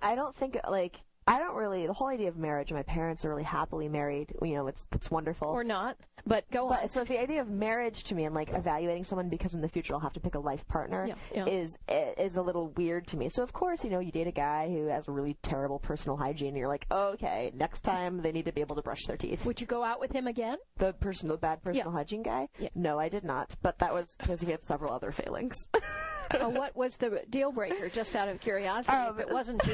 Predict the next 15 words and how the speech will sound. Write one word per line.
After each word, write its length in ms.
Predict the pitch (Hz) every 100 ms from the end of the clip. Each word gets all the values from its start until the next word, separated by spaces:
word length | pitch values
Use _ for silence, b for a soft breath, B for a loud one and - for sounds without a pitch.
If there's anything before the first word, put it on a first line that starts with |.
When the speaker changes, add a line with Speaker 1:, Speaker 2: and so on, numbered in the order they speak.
| 226
Speaker 2:
O? 280 | 233 240 247 -
Speaker 1:
<laughs> 300 | - - 302
Oh, 80 | 294
God, 200 | 294 294
this 120 | 349
is 80 | 339
so 160 | 294
embarrassing. 600 | 269 240 233 269 214 196 -
Um, 380 | 208 208 202 214 -
so 460 | - 240 214 202 202 - - - - - - -
he, 320 | - 214 196
I 100 | -
was 120 | 180 233
a 40 |
freshman. 580 | - - - 165 208